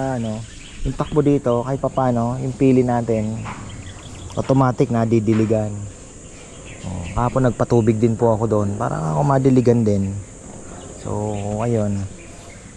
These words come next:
Tapos ito, hindi ko masyadong alam ito. Kala ko nga, Chico, blueberry daw. O, mga pagkakasabi ni tita nito.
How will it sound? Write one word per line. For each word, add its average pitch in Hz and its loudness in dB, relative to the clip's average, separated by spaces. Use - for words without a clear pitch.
Tapos 107 -4
ito, 147 2
hindi 196 6
ko 196 0
masyadong 196 2
alam 196 2
ito. 202 -4
Kala 185 0
ko 208 0
nga, 214 2
Chico, 190 0
blueberry 139 4
daw. 208 -2
O, 127 -4
mga 98 -2
pagkakasabi 95 -2
ni 90 -2
tita 95 -2
nito. - -8